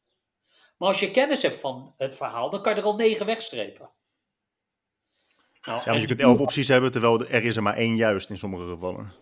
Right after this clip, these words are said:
Speaker 1: Ja, en nu hangt het af van de intentie. Dus als, als, als hij uitgaat van mijn slechtste intentie, dus dat is de worst motive fallacy, zoals dat dan technisch heet,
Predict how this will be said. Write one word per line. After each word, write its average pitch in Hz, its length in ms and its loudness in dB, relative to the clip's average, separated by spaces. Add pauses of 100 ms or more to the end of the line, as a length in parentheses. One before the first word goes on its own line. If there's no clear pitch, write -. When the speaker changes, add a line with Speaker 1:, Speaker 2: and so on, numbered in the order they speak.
(360)
Speaker 1:
Ja, 151 440 2
en 147 140 -4
nu 214 160 -2
hangt 220 240 0
het 185 120 -2
af 185 140 2
van 175 140 -6
de 165 120 -6
intentie. 139 800 -6 (240)
Dus 147 300 -8
als, 170 300 -4
als, 156 420 -4
als 170 160 -2
hij 156 380 -2
uitgaat 190 480 -2
van 143 200 -8
mijn 139 180 -6
slechtste - 480 -8
intentie, 143 760 -8
dus 123 240 -12
dat 123 160 -10
is 127 180 -10
de 113 380 -8 (200)
worst - 520 2
motive 135 680 -2
fallacy, 160 720 -6 (120)
zoals 156 300 -12
dat 156 140 -14
dan 160 160 -10
technisch 160 400 -10
heet, 185 420 -10